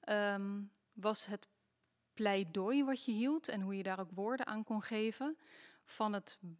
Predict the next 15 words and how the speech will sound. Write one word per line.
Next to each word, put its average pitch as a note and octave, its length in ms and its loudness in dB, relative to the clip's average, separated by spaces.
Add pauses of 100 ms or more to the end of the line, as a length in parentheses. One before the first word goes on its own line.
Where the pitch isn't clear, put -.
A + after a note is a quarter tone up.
belang G3+ 560 2 (360)
van F3+ 640 -4 (1400)
zingevingsvraagstukken F#3 1400 -2 (120)
en F#3+ 160 -6
dat F#3 160 -6
daar F3+ 340 -6 (180)
ruimte G#3 500 0
voor B3+ 200 -6
is. - 400 -8 (500)
En G#3 240 -2
ook A3 220 2
het F#3 160 -2
belang G#3 580 2
van G#3 220 0
het - 400 -6